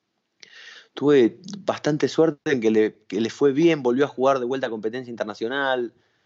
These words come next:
eh, además de, de Huracán cubría, cubría así ciertos equipos menores y fui creciendo, fui pasando a cubrir River, a comentar partidos y, qué sé yo, al estar ahí, to-, la radio estaba dentro del canal, entonces como eventualmente había una conexión y me,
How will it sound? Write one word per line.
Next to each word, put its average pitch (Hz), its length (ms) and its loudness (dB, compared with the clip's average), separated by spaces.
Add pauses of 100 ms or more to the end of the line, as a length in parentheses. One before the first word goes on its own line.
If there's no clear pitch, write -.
(240)
eh, 98 320 -2
además 113 400 -2
de, 113 300 4
de 110 100 2
Huracán 113 360 0
cubría, 110 480 0
cubría 110 320 0
así 110 180 -10
ciertos 107 340 -2
equipos 107 300 -4
menores 151 580 0
y - 220 -18
fui - 180 -10
creciendo, 123 640 -2
fui - 140 -16
pasando 104 340 -2
a 101 60 -2
cubrir 104 260 2
River, 131 380 4
a 101 80 2
comentar 98 460 -2
partidos 143 600 -2 (560)
y, 90 640 -2 (140)
qué 101 100 2
sé 92 80 -6
yo, 87 140 4
al 85 80 4
estar 98 240 0
ahí, 104 420 0
to-, - 140 -8
la 98 120 -2
radio 107 220 0
estaba 101 260 -2
dentro 104 340 -4
del 98 120 -6
canal, 117 380 -2
entonces 98 600 -12 (440)
como 90 200 -12
eventualmente 98 540 -2
había 98 160 2
una 95 120 -4
conexión 95 440 -2
y 123 80 0
me, 85 460 -6